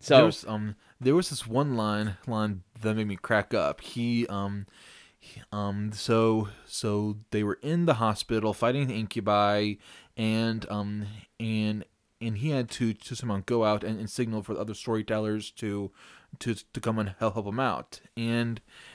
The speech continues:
Speaker 2: and, and, and of course he didn't, he couldn't fight, but, but, but he knew where they left the signal. So, so, so randomly he, he just laughed and, and then turned around and said, said, "C-, crazy blind man on the loose."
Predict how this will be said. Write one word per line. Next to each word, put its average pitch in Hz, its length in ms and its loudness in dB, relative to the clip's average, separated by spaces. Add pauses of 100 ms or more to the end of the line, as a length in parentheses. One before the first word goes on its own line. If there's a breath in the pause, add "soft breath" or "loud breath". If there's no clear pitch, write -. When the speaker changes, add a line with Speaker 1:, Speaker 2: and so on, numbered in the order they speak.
(480 loud breath)
Speaker 2:
and, 110 380 -4 (220)
and, 110 280 -2
and 101 80 -8
of 107 100 -8
course 104 180 -4
he - 400 -6
didn't, 104 220 0
he 113 160 -6
couldn't 90 300 -6
fight, 113 560 0
but, 107 440 -2
but, 98 280 -8
but - 100 -8
he 107 140 -4
knew 135 280 0
where 110 300 2
they 110 80 0
left 104 220 -4
the 110 60 -12
signal. 101 580 -6 (340 loud breath)
So, 110 420 0 (260)
so, - 180 -14
so - 260 -6
randomly 113 480 -2
he, 113 200 -8
he 117 380 -8
just 107 300 -2
laughed 123 500 0
and, 110 260 -4 (300 loud breath)
and 92 520 -8
then 110 60 -2
turned 127 260 -2
around 117 180 0
and 110 160 -2
said, 104 380 0 (400 loud breath)
said, 110 280 -2
"C-, - 220 -12
crazy 196 240 4
blind 170 320 4
man 123 180 4
on 175 180 6
the 202 60 8
loose." 135 440 6